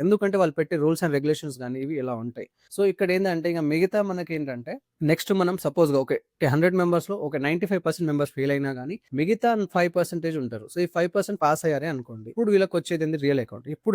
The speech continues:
రియల్ అకౌంట్ వీళ్ళు ఫైవ్ థౌసండ్ డాలర్స్ ఇస్తారంటే అది కూడా ఇవ్వరు వీళ్ళు. వీళ్ళు ఏం చేస్తారంటే మన హిస్టరీ మొత్తం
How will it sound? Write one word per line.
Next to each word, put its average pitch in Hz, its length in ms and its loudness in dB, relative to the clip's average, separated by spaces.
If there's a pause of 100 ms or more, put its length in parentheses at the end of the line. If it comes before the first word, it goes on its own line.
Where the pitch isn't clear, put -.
రియల్ 196 220 6
అకౌంట్ 196 260 2
వీళ్ళు 185 160 0
ఫైవ్ 165 160 2
థౌసండ్ 170 260 0
డాలర్స్ 147 260 -2
ఇస్తారంటే 135 360 -10
అది 127 160 -4
కూడా 143 160 0
ఇవ్వరు 113 220 -2
వీళ్ళు. 98 140 -10
వీళ్ళు 156 180 2
ఏం 175 100 0
చేస్తారంటే 147 420 -6
మన 143 140 -6
హిస్టరీ 151 260 -8
మొత్తం 139 200 -4